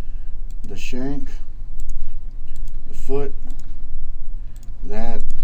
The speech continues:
that, that, and, uh, that pretty much takes care of all the major parts. This character does not have front hair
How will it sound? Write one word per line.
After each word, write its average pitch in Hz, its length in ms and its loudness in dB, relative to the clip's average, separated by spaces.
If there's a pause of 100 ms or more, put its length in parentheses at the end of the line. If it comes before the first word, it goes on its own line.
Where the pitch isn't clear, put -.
(1400)
that, 101 380 -6 (960)
that, 107 440 -6 (800)
and, 104 420 2
uh, 101 280 -6
that 113 220 -6
pretty 226 180 -8
much 180 220 -6
takes - 280 -6
care - 200 -6
of 220 160 -2
all 226 200 0
the 226 80 0
major 208 340 -2
parts. - 640 -2 (320)
This 240 260 4
character - 440 2
does - 180 0
not 220 220 2
have - 200 2
front - 360 -4
hair - 340 2